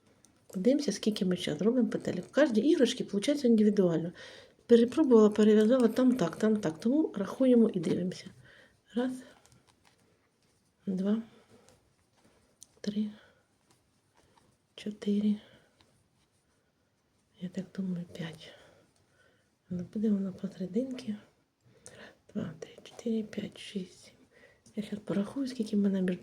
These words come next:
цими ручками. Раз, два, три, чотири, п'ять, шість, сім. Сім стовпчиків. От ми щоб зробили, щоб було сім. Раз, два, три, чотири, п'ять, шість, сім. От ми дивимося.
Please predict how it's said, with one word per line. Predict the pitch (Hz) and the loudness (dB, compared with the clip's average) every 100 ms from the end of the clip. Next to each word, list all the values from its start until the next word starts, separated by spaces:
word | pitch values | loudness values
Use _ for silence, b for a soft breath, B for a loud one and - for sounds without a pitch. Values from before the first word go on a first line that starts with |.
| - | -8
цими | - 202 202 | -2 0 0
ручками. | - - - 180 | -4 -10 -8 -8
Раз, | 180 180 - - | -6 -6 -10 -14
два, | 196 175 - | -10 -10 -12
три, | - 170 | -12 -12
чотири, | - - - 254 233 | -14 -12 -8 -6 -8
п'ять, | - 175 175 - | -6 -6 -6 -12
шість, | - 254 254 - | -14 -14 -16 -2
сім. | 208 208 b b b b b b | 0 0 b b b b b b
Сім | - 320 311 | -8 -2 -2
стовпчиків. | - - - - - - 226 | -2 -4 -4 -4 -6 0 0
От | 262 254 | 0 0
ми | |
щоб | 214 - 196 | 0 -2 2
зробили, | 208 214 247 | 4 4 2
щоб | 208 185 | 0 -2
було | 175 190 202 | -4 -2 0
сім. | 196 - 180 175 - - | -2 -4 -6 -6 -10 -10
Раз, | 180 175 - - | -8 -8 -12 -14
два, | 208 - - | -10 -10 -10
три, | 180 170 | -10 -10
чотири, | - - 262 254 226 | -10 -8 -4 -2 -4
п'ять, | - 226 214 | -4 -4 -6
шість, | - - 208 - b b b b b b | -8 -4 -4 -6 b b b b b b
сім. | - - 185 190 | -10 -4 -2 0
От | 214 | -2
ми | 180 | -2
дивимося. | 180 185 190 185 - 185 | 0 0 0 -4 -8 -10